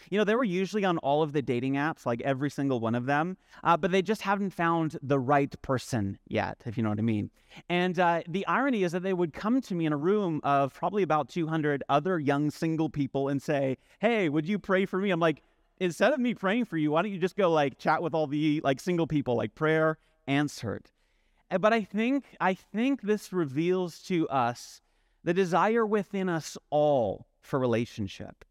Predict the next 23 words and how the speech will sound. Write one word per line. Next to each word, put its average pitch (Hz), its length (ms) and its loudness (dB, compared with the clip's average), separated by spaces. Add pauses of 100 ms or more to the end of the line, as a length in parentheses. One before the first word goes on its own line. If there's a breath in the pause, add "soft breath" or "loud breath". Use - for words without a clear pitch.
(480)
Married 202 580 0
or 151 160 2
single, 143 760 -2
we 180 300 -2
were 185 180 -2
made 135 720 -2 (420 soft breath)
by 202 560 0
design 127 800 -2 (320)
for 170 160 -2
relational 135 800 0 (280)
connection. 113 640 -4 (400)
We 170 300 0
are 156 320 2
made 143 560 0
in 202 260 0
the 196 140 -2
image 165 380 -2
of 120 140 -6
God 147 520 0
as, 131 280 -2 (320)
as 151 160 0
relational 160 920 0 (240 soft breath)
beings. 139 760 -2